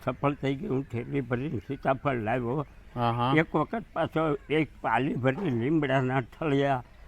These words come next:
Speaker 1: લીંબોળીના બી
Speaker 2: હમ.
Speaker 1: નાખતો, નાખતો નીકળી ગયો.
Speaker 2: આ બધા ડુંગરા છે,
Speaker 1: એટલે
Speaker 2: પાછળ જે
Speaker 1: લીમડા
Speaker 2: ડુંગરા
Speaker 1: બી
Speaker 2: છે ને, આમ જોવો તમે, આમાં
Speaker 1: હા.
Speaker 2: સેજ નજીક જાઓ ને તો તમને
Speaker 1: ડુંગરામાં
Speaker 2: બતાવે.
Speaker 1: હોય ઝાડવા.
Speaker 2: આ બધા ડુંગરામાં
Speaker 1: અને મેઘોદર
Speaker 2: દાદા નાખે.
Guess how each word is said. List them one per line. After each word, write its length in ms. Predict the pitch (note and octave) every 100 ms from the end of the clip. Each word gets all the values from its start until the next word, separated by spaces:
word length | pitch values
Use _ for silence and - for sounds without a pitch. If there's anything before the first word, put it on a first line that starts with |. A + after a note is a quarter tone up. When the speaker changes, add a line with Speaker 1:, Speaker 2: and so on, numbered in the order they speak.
| - -
Speaker 1:
લીંબોળીના 640 | D3+ C#3+ D3 C3 C#3 C3+ B2+
બી 360 | B2+ E3+ C3+
Speaker 2:
હમ. 540 | D3 - - - - C#3
Speaker 1:
નાખતો, 340 | C#3 C3 C3+
નાખતો 600 | C#3 C3 C3+ - C#3 B2+ - - - - - D3+ C3+
નીકળી 560 | C3 B2 D3 C3+ D3+ D3
ગયો. 300 | C3+ C3+ C3 - C#3+
Speaker 2:
આ 60 |
બધા 220 | D#3+ G3
ડુંગરા 380 | F3+ G3 A3+ G#3+
છે, 120 | G#3
Speaker 1:
એટલે 140 | G#3+ E3+
Speaker 2:
પાછળ 240 | D#3 F#3+
જે 120 | -
Speaker 1:
લીમડા 220 | G#3 - F#3
Speaker 2:
ડુંગરા 420 | F#3 G#3+ G#3+ G#3+
Speaker 1:
બી 100 | A3
Speaker 2:
છે 40 |
ને, 80 | A3+
આમ 120 | E3+
જોવો 200 | G3 F3+
તમે, 220 | D3 D3
આમાં 240 | C3+ C3 B2+ - D#3
Speaker 1:
હા. 80 |
Speaker 2:
સેજ 100 | A2 C3+
નજીક 340 | C#3+ D#3 D#3+ E3+
જાઓ 220 | G3+ A3
ને 60 |
તો 80 | D3+
તમને 240 | C3+ C#3+ D#3+
Speaker 1:
ડુંગરામાં 540 | G3 F3+ E3+ A3+ C#4
Speaker 2:
બતાવે. 120 | E3
Speaker 1:
હોય 80 | E3 -
ઝાડવા. 420 | D3 C#3+ A#2 C#3+ F#2+
Speaker 2:
આ 80 | C3+
બધા 180 | D#3 D3+
ડુંગરામાં 600 | D#3 F#3 F#3 F3+ F3+ E3+
Speaker 1:
અને 100 | E3
મેઘોદર 280 | C#3 E3+
Speaker 2:
દાદા 260 | D3+ E3 D3
નાખે. 440 | C#3 C#3+ - F2+